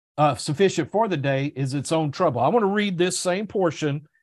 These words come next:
from the Passion Translation. Now listen to this carefully. This is why I tell you, never be worried about your life, for all that you need will be provided,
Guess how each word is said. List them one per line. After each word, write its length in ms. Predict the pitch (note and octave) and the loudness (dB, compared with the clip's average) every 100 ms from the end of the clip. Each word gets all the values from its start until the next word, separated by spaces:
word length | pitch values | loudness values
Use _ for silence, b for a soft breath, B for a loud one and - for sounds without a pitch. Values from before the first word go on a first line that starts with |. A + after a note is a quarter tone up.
| _ _ _ | _ _ _
from 420 | E3+ D#3+ D3+ D3 C#3+ | 2 4 4 2 0
the 80 | |
Passion 460 | C#3+ F3 E3+ - C#3 | 2 2 2 0 -6
Translation. 640 | - C#3 B2 C3 B2 B2 | -4 -4 -2 -2 -2 -4
Now 160 | A#2+ C#3 | -2 0
listen 320 | F#3 F#3 F#3 | 2 2 0
to 100 | E3+ | -2
this 200 | D#3 D3 | -4 -4
carefully. 500 | - D#3+ C#3 A2+ - _ _ _ _ b b b b | 0 0 0 -6 -10 _ _ _ _ b b b b
This 300 | A#2+ D#3+ - | 2 4 4
is 180 | C#4 - | -2 0
why 400 | A3 G#3+ G#3 F#3 | 0 2 2 2
I 40 | F#3 | 0
tell 360 | - G3+ E3 | -2 0 0
you, 460 | C#3 C3+ C#3+ D#3 D#3 | 0 0 2 0 -2
never 380 | B2 E3 G3 G#3 | -2 0 2 0
be 200 | F#3+ G3+ | 0 0
worried 480 | F#3 F#3 D#3 C#3+ D3+ | 2 2 2 -2 -2
about 340 | C3+ D3 C#3+ | -2 -2 -2
your 160 | E3 D#3+ | -6 -4
life, 340 | E3 C#3+ A2 - | -2 -2 -4 -4
for 200 | C3 B2+ | -2 2
all 400 | C#3 D#3+ E3+ E3+ | 4 6 4 4
that 260 | F3 - | 0 -2
you 100 | F#3 | -4
need 380 | F3 F#3 F3+ C#3 | -2 0 0 0
will 160 | C#3 C#3 | 0 0
be 180 | D3 D3 | -2 -2
provided, 720 | - F3 G3 G3 D#3+ A#2 | -2 0 2 0 -2 -4